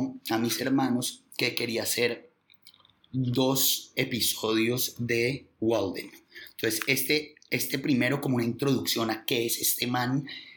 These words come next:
cuál es la vaina con Thoreau, y el segundo vamos a arrancar con esta idea de, de la visión política, de irse allá y estar solo, y la anarquía, y la antifilantropía, la anti-O N G,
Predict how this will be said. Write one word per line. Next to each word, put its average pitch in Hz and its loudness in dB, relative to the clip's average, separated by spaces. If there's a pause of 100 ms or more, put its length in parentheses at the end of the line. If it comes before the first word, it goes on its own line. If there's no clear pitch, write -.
(140)
cuál 135 2
es 131 2
la 131 2
vaina 127 2
con 127 0
Thoreau, 127 -2 (320)
y 151 2
el 151 4
segundo 165 2
vamos 117 0
a 127 -2
arrancar 110 0
con 113 -6
esta 110 0
idea 117 2
de, 113 0 (800)
de 101 -2 (160)
la 110 0
visión 110 2
política, 131 0
de 107 0
irse 104 0
allá 113 2
y - -2
estar - -2
solo, 110 2
y 110 2
la 110 2
anarquía, 107 0
y 104 -2
la 101 -4
antifilantropía, 110 -2
la 110 -4
anti-O 110 -2
N 107 0
G, 117 2